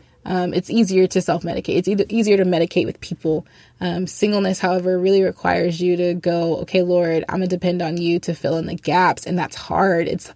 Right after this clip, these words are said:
it's hard, like, sitting in silence to hear your own thoughts. It's hard, like, asking yourself questions about, "Why do I do that? And what has happened to me?" It's hard. Singleness is not a cakewalk. It's challenging. Um, but it's beautiful. I think, uh, my spiritual parents talk about the earth is hard, but the treasure is fine. The treasure is rich.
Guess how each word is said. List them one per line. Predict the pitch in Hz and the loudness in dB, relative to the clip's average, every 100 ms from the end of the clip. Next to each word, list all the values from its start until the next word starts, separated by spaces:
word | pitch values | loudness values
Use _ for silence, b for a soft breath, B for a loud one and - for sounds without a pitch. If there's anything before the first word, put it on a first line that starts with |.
| b - | b -2
it's | 185 | 0
hard, | - 196 170 | 4 4 4
like, | 165 | 0
sitting | - 180 170 | 0 0 0
in | 165 | 0
silence | 160 160 165 180 | 2 2 0 -4
to | - | -4
hear | 170 175 | -2 0
your | - - | -2 -4
own | 180 | -8
thoughts. | - 165 - - | -4 -2 -2 -6
It's | - | -10
hard, | - 190 185 180 180 B B B - | 0 2 4 2 0 B B B -2
like, | 165 | 0
asking | 165 180 185 170 | 0 0 0 0
yourself | 160 - - | 0 -2 -2
questions | - 165 180 170 | -4 -2 -2 -2
about, | 170 - | -2 -2
"Why | 175 175 | 2 4
do | 170 | 4
I | 139 | 2
do | 170 170 | 2 2
that? | 135 127 | 0 -4
And | - | -4
what | 175 | -4
has | 185 | -2
happened | - 147 147 170 | 0 0 0 -2
to | - 170 | -4 -4
me?" | 160 | -2
It's | 156 - | -2 -2
hard. | - 294 - - | -2 0 0 -4
Singleness | - 226 254 247 | -4 -2 -2 -4
is | 220 | -2
not | 196 196 202 - | 0 2 0 -4
a | 190 | -6
cakewalk. | - 220 - - - - B B B B | -2 -2 -4 -12 -12 -18 B B B B
It's | 185 - | -8 -2
challenging. | - 185 185 190 - - 233 B B B B | 2 2 2 -4 -6 -8 -10 B B B B
Um, | 180 170 165 - | -2 -2 -2 2
but | 208 | 4
it's | 196 - | 4 0
beautiful. | - 185 185 165 180 175 - | -4 0 0 0 0 -2 -4
I | 170 | -2
think, | - 190 185 | 2 2 0
uh, | 180 180 | -2 -2
my | 185 | -4
spiritual | 170 196 196 | 0 0 0
parents | 180 185 175 | -2 -2 -2
talk | - 180 | -4 -4
about | 180 180 165 | 0 0 0
the | - - | 0 0
earth | 190 185 | 2 0
is | |
hard, | - 175 170 180 | 0 2 4 2
but | 170 | -4
the | - | -4
treasure | - 180 175 | 0 0 0
is | - - | -4 -4
fine. | 185 180 185 | -4 -2 -4
The | 185 | -4
treasure | - 180 175 | -2 0 -2
is | 170 | -4
rich. | 175 180 - - | -2 -2 -2 -8